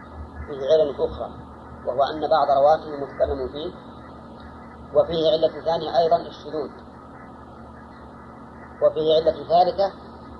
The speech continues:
في حديث أم سلمة أن رجلين دخل على النبي عليه الصلاة والسلام وهو عندها،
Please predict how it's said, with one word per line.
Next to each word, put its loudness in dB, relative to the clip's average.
في 4
حديث -2
أم -6
سلمة 4
أن -2
رجلين 6
دخل 2
على 4
النبي 0
عليه 6
الصلاة -4
والسلام -4
وهو 0
عندها، 2